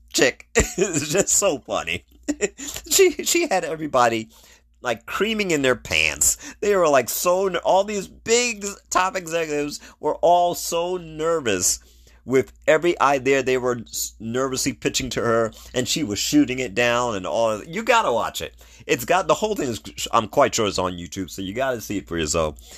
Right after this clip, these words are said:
It actually is really, really funny. <laughs> All right, guys.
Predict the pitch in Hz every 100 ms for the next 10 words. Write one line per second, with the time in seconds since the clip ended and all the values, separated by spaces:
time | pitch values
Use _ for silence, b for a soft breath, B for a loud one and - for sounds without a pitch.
0 | B B - 113 - 104 101 - 95 -
1 | 90 92 82 b - 85 101 135 120 98
2 | 85 80 78 92 87 82 80 90 62 50
3 | - - - - 131 - - - - -
4 | - - - 208 208 170 143 135 127 120